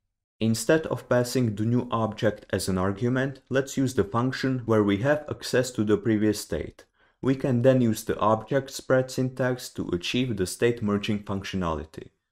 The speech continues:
So let's do it. Instead of passing directly this object, I'll use the function where I have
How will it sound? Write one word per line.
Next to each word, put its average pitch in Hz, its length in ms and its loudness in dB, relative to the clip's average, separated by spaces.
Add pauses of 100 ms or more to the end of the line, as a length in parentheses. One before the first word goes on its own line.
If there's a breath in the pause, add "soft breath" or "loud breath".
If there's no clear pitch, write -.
So - 180 -2
let's 131 220 0
do 104 180 4
it. - 280 -8 (200)
Instead 143 340 0
of 139 220 0
passing 127 480 0
directly 123 480 2
this - 260 -4
object, 120 640 -2 (400)
I'll 95 180 4
use 82 200 -2
the 90 100 -2
function 139 720 -4 (160)
where 139 280 0
I 123 120 2
have 117 320 -4